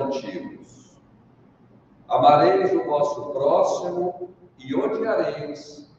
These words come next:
os vossos inimigos." Nós paramos para meditar um pouco sobre isso. Depois eu completo o texto. O que foi dito aos antigos?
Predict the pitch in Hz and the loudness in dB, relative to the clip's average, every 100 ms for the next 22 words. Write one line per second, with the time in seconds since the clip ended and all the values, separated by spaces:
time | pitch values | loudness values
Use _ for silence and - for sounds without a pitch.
0 | _ - - - 110 110 110 - - - | _ -18 -16 -4 2 2 2 0 -4 -10
1 | - 101 92 90 - - - - - - | -12 -14 -12 -10 -12 -16 -20 -20 -20 -20
2 | _ _ _ _ _ _ _ _ _ _ | _ _ _ _ _ _ _ _ _ _
3 | _ _ _ _ _ _ _ _ _ _ | _ _ _ _ _ _ _ _ _ _
4 | _ _ _ _ _ - 196 196 202 185 | _ _ _ _ _ -2 0 2 2 2
5 | 165 160 - - 147 147 147 143 - - | 2 0 -2 -4 -4 -4 -6 -4 -2 0
6 | - - 107 107 - - 110 104 - - | -2 -4 -6 -6 -8 -12 -10 -10 -12 -20
7 | - - _ _ _ _ _ _ _ _ | -20 -20 _ _ _ _ _ _ _ _
8 | _ _ - 92 110 110 120 123 - 123 | _ _ -18 -10 -6 -4 -2 -4 -2 -2
9 | 123 - - - - - - - - _ | -2 -4 -6 -10 -14 -18 -20 -20 -20 _
10 | _ _ _ _ _ _ _ _ _ _ | _ _ _ _ _ _ _ _ _ _
11 | _ _ _ _ _ _ - - 294 294 | _ _ _ _ _ _ -16 -8 -6 -2
12 | 285 - 285 285 277 - - - - - | 4 4 4 2 2 4 2 2 0 -2
13 | - - - - - | -4 -8 -10 -12 -16